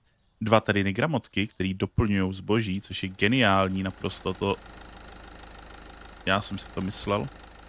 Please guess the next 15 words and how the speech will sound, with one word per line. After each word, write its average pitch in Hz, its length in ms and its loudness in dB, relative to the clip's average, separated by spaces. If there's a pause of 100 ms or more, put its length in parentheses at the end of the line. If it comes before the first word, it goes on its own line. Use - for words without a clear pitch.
(360)
Já 202 360 10
jsem. 170 260 -6 (840)
Proč 107 160 -6
je 113 60 -4
to 110 100 -4
to 98 120 -4
samý 98 340 2
auto? 98 460 2 (380)
Proč - 180 -2
je 160 60 0
to 143 100 0
ten 135 160 0
samý 165 240 4
pickup 170 380 2
jako. 143 240 2